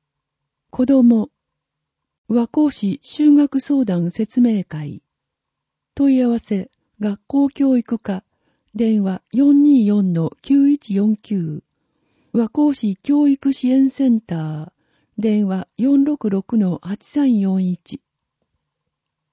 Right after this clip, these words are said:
令和八年度小学校入学予定者。日時、六月五日木曜、十三時三十分から。場所、サンアゼリア小ホール。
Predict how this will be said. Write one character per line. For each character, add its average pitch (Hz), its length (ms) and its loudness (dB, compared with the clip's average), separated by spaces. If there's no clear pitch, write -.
令 285 260 2
和 247 80 0
八 202 280 -4
年 240 280 2
度 170 260 -6
小 277 280 0
学 277 240 0
校 170 260 -2
入 240 220 4
学 254 260 0
予 226 160 -2
定 202 240 -6
者。 - 240 -16
日 240 260 0
時、 - 240 -12
六 233 300 -2
月 277 240 0
五 254 220 -4
日 247 120 -2
木 240 300 0
曜、 214 320 -2
十 269 180 0
三 294 280 -2
時 180 100 -8
三 240 240 -2
十 233 160 -6
分 170 280 -6
か 143 140 -10
ら。 143 180 -14
場 214 160 -6
所、 208 300 -8
サ - 180 -4
ン 277 180 2
ア 285 80 0
ゼ 277 140 -4
リ 214 180 -4
ア 175 80 -6
小 240 300 -4
ホ 202 240 -4
ー 151 40 -8
ル。 - 180 -14